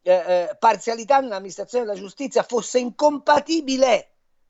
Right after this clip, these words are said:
col partecipare all'economia occidentale. Non è che sto dicendo cose che non sto, stanno scritte. C'è un report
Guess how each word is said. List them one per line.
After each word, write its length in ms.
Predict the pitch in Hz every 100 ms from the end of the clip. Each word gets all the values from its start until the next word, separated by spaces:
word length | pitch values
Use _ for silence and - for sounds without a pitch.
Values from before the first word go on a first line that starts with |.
| _
col 200 | - 208
partecipare 760 | - 226 220 190 214 240 233 214
all'economia 600 | 185 196 185 185 196 190
occidentale. 840 | 170 - 151 143 190 143 117 113 _
Non 180 | 180 233
è 120 | 320
che 140 | 339 185
sto 220 | - 165
dicendo 460 | 156 - 180 160 147
cose 260 | 170 156
che 80 | 156
non 180 | 147 143
sto, 280 | - 180 165
stanno 340 | - 165 160
scritte. 640 | 143 - - 294 - - - _ _ - _ _
C'è 200 | - 277
un 160 | 247
report 460 | 254 285 269 180 175